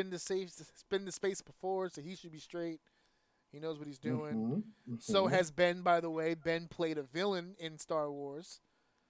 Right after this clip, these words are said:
Speaker 1: so that should be interesting. Uh, so that's Secret Invasion. That has a release date of spring twenty twenty-three. Ant-Man and the Wasp: Quantumanium, which was already announced, but now we have a date,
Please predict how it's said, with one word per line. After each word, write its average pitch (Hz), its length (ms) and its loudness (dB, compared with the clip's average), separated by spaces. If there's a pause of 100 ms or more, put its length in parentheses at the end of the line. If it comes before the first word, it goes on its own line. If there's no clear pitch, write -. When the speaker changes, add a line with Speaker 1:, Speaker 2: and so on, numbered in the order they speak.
(180)
Speaker 1:
so 151 220 -4
that 151 160 4
should 151 240 -8
be 147 200 -6
interesting. 135 640 -10 (680)
Uh, 151 160 4
so 160 140 -4
that's 180 200 2
Secret 180 300 -4
Invasion. 160 480 -4
That 156 160 -4
has 156 240 0
a 151 60 -4
release 151 320 -4
date 151 340 0 (240)
of 127 160 -10
spring 156 420 -10
twenty 143 280 -12
twenty-three. 143 800 -14 (680)
Ant-Man 196 460 -2
and 185 100 -4
the 170 60 -2
Wasp: 170 580 2
Quantumanium, 185 840 -4
which 160 160 -10
was 147 120 -8
already 156 380 0
announced, 170 400 -4
but 131 100 -18
now 139 120 -10
we 139 140 -6
have 131 120 -8
a 131 40 -14
date, 170 340 2